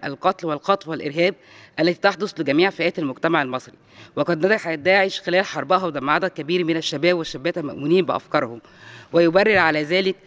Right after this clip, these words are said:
زيادة عدد القضايا المتهم بها الشباب والشابات من الأقليات البدوية بالتعاون مع مجموعات مسلحة وإمدادهم بمعلومات. وأقترح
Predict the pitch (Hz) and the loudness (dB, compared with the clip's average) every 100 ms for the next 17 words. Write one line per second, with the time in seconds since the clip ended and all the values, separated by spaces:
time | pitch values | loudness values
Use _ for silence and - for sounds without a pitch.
0 | - - 123 170 175 147 196 190 - 151 | -20 -10 0 2 2 0 2 0 -2 -2
1 | 180 214 151 - 180 160 185 - 160 165 | 0 0 -2 0 0 0 -2 -4 -4 -2
2 | 190 165 - 147 170 190 160 127 143 165 | 0 -2 -4 0 0 0 -2 -4 -2 -2
3 | 175 175 139 147 175 196 196 - - - | -2 -2 -2 0 2 4 0 -2 -20 -12
4 | 147 - 160 196 170 151 151 143 147 165 | -6 0 2 2 0 -2 -2 -2 2 2
5 | 196 151 - 156 180 185 - 139 165 175 | 2 -6 -6 -2 0 0 -4 -2 -4 -4
6 | 147 143 135 123 113 - - - - - | -4 -2 -2 -2 -8 -10 -20 -20 -20 0
7 | 170 - 196 156 - | 0 2 2 2 -2